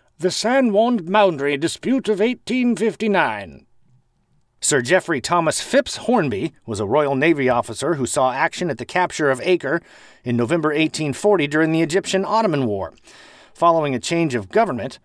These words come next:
Hornby became commanding officer of the frigate H M S Tribune on the Pacific Station in eighteen fifty-eight, August. He's largely credited with using peaceful diplomacy to facilitate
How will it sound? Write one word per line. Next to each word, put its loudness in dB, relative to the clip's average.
Hornby 2
became 0
commanding 2
officer 0
of 0
the 0
frigate 0
H 0
M 2
S 2
Tribune 0
on -10
the -8
Pacific -4
Station -2
in -4
eighteen -6
fifty-eight, -4
August. -4
He's -2
largely 2
credited -2
with -6
using -2
peaceful -6
diplomacy -2
to -4
facilitate -4